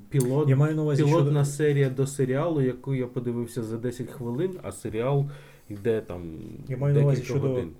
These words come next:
Speaker 2: того, що ти сказав, що от воно, як воно скомпоноване. Наскільки різко входить перший акт, у
Speaker 1: Саркофаг
Speaker 2: другий акт, і у третій.
Speaker 1: набагато повільніше. Він
Speaker 2: Ну,
Speaker 1: сам
Speaker 2: він, в принципі,
Speaker 1: повільний.
Speaker 2: повільніше.
Speaker 1: Він повільний, і там нема таких якихось дій,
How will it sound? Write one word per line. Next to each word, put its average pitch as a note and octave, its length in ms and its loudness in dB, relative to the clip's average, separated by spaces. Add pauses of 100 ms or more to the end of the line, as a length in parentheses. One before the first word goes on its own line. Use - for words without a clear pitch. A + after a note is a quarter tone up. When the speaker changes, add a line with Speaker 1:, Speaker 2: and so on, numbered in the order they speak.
(160)
Speaker 2:
того, A#2+ 300 -8
що - 120 -20
ти A#2+ 100 -12
сказав, A2 380 -8
що G#2 180 -12
от - 200 -16
воно, A2 240 -10
як G#2+ 160 -10
воно A#2 140 -8
скомпоноване. A#2 760 -12 (560)
Наскільки A#2 480 -10
різко A#2 340 -14
входить G2 600 -14 (640)
перший A2+ 400 -8
акт, - 100 -8
у - 20 -8
Speaker 1:
Саркофаг C3+ 500 2
Speaker 2:
другий A2 160 -4
акт, A2 320 -8
і G#2 40 -10
у - 200 -16
третій. C3+ 240 -2
Speaker 1:
набагато C3+ 580 -2
повільніше. F#2+ 720 -8 (480)
Він B2 160 -2
Speaker 2:
Ну, B2+ 80 -4
Speaker 1:
сам C#3+ 220 4
Speaker 2:
він, C#3+ 80 10
в C#3+ 60 2
принципі, C3+ 420 4
Speaker 1:
повільний. F#2+ 160 -4
Speaker 2:
повільніше. F#2 520 -12
Speaker 1:
Він B2+ 220 -2
повільний, D#3 720 0
і A#2+ 200 -8
там C3+ 360 -4
нема B2+ 460 -6
таких A#2 400 -10 (100)
якихось - 680 -14 (600)
дій, G#2 440 -10